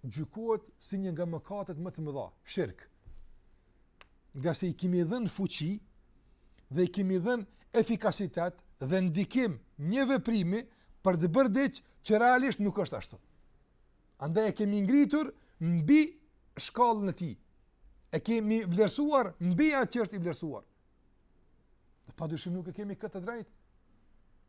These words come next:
Kjo është e drejtë e Allahut Azza wa Jall. Cilat janë këto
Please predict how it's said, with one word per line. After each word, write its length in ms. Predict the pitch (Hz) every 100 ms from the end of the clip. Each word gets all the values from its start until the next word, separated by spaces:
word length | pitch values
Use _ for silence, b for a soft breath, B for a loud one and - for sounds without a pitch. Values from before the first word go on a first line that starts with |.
| _ _ _ _ _ _ - - _ _
Kjo 160 | 180 190
është 120 | 170
e 80 | 160
drejtë 180 | 196 170
e 40 |
Allahut 340 | 156 202 190 175
Azza 160 | 147
wa 80 | 147
Jall. 160 | 185 170 _ _ _ _ _ _ _ _ _ _ _ _ _ _ _ - _ _ -
Cilat 260 | 269 233
janë 160 | 240 208
këto 160 | 226